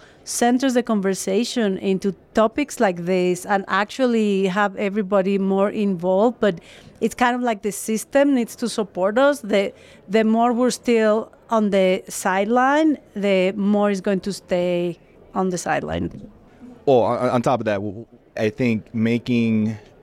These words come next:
Speaker 2: these type of conversations more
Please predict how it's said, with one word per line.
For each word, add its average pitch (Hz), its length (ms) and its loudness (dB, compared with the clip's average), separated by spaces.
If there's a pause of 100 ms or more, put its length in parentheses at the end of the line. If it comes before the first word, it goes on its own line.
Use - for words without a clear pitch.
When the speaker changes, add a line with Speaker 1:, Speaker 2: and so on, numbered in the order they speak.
(140)
Speaker 2:
these 107 380 0
type 104 340 -2
of 98 80 -4
conversations 98 880 -4
more 95 640 -2